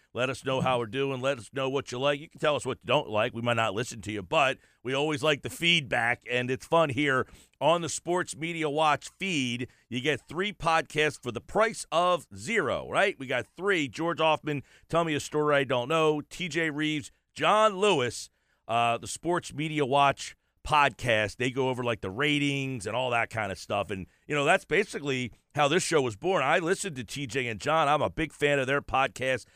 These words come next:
I'm a kind of a ratings geek myself, much like you, uh, Phil. I love the broadcaster side of it as well. And they put us together, and here we are. The Announcer Schedules podcast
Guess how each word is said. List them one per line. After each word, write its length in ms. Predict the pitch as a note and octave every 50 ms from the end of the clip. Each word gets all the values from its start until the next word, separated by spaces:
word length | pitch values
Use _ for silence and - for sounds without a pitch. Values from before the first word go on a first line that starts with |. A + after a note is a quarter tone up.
| - _ -
I'm 140 | - D3 D#3+
a 120 | D3+ B2+
kind 220 | - - C#3+ D#3 D3
of 60 | C3
a 80 | B2 A2+
ratings 540 | A2 A#2+ C3 D3 D3+ D3 D3 C#3 A#2+ F#2
geek 340 | - - - D3+ D3+ - -
myself, 540 | C#3+ C3+ B2+ A#2 - - C3+ C3+ C#3+ - - -
much 240 | A#2+ C#3+ D3+ - -
like 220 | C#3 C3 A#2 -
you, 260 | C3 D3 D3+ D3 B2+ - _ _ _ _ -
uh, 340 | A#2 B2 B2 B2+ B2+ B2+ A#2
Phil. 240 | - C#3+ D3 D3+
I 100 | C#3+ C3
love 200 | C3 B2+ C#3+ C#3+
the 80 | B2 B2+
broadcaster 680 | - B2+ B2+ C#3+ D#3 - - C#3 C#3+ C#3+ B2+ - C3+ C3
side 340 | - - C#3 C3+ C#3 C#3
of 100 | C#3 B2+
it 100 | C#3 C3+
as 260 | A2 A#2+ A#2+ A#2 G#2+ G#2
well. 340 | A2+ B2 C3 D3+ E3 C#3 - - - - -
And 160 | - A#2 A#2+
they 120 | C3 D3
put 200 | - - D3 D3
us 200 | C3+ D3+ D#3 -
together, 440 | - C#3+ B2 A2 B2+ C3+ C#3+ D#3+ D3+
and 80 | C3+ G#2
here 200 | G2+ C3+ D3 D3
we 100 | D3+ D3+
are. 220 | F3 G#3 G3+ D#3+
The 120 | B2+ B2 B2
Announcer 400 | B2 C#3 D#3 E3 C#3+ - D#3+ D3+
Schedules 640 | - - - - D#3+ F3 F#3 D3 E3+ F3 F3 C#3+ -
podcast 840 | - - E3+ F#3 A3 A#3+ G#3 - - - C3 B2 A#2+ B2+ C3 -